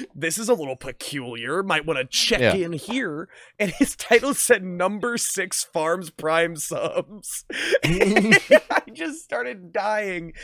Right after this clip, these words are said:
Speaker 1: Freaking X Q C in his title has, like, "Number two gaming juice lord." You know, X Q C titles.
Speaker 2: Of course. Yeah, of
Speaker 1: <laughs>
Speaker 2: course.
Speaker 1: It's fucking hilarious 'cause I've
Speaker 2: God
Speaker 1: seen
Speaker 2: damn.
Speaker 1: it on my, like, list. I think Baru said, like,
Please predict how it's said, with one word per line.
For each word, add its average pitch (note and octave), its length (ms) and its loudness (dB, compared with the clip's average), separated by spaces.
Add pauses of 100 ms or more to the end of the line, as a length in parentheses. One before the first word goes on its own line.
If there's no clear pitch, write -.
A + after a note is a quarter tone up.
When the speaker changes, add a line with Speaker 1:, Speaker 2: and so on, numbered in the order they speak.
(180)
Speaker 1:
Freaking B3+ 360 -4
X G#3 260 0
Q A3+ 200 -6
C G3 280 -6
in G#3 80 -4
his F#3+ 180 -4
title F3+ 340 0
has, E3 200 0
like, D3 140 -6
"Number G3 500 0
two G#3+ 320 -2
gaming F#3+ 500 0
juice F3 340 -2
lord." D#3+ 240 -4
You E3 80 -6
know, D3 200 0 (100)
X - 240 0
Q D#3 140 -6
C C3 260 -8
titles. G2+ 500 -4
Speaker 2:
Of A#2 180 4
course. - 520 -2
Yeah, - 460 4
of B3 220 4
Speaker 1:
<laughs> - 20 -20
Speaker 2:
course. F#2 480 -4 (260)
Speaker 1:
It's C#4+ 640 0
fucking A#3+ 640 -6
hilarious G3 500 2
'cause F3+ 140 -8
I've F#3 140 0
Speaker 2:
God E3 160 -4
Speaker 1:
seen A3+ 280 -4
Speaker 2:
damn. - 100 -2
Speaker 1:
it - 40 -4
on F#3+ 180 -2
my, E3+ 220 -2
like, D3 200 -4
list. D3 440 -4
I D#3 80 -6
think D3 340 -8
Baru E3 480 -4
said, D3+ 200 -8
like, C#3 260 -8